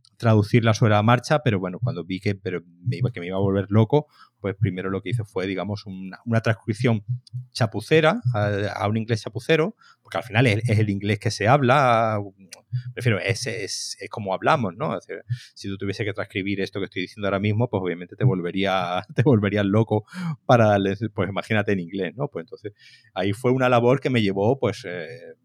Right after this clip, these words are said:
pues, dos o tres días de, a tiempo completo de, como te digo, de, en primer lugar, transcribirla entera, eh, eh,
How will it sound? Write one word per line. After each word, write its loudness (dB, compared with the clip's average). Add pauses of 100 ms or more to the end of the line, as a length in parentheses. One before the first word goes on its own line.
(120)
pues, -16 (200)
dos -2
o 2
tres -2
días -4
de, -4 (160)
a -8
tiempo -2
completo 0
de, 0
como -10
te -6
digo, 0
de, -12
en -20
primer -14
lugar, 4 (380)
transcribirla -6
entera, 0 (120)
eh, -8
eh, -4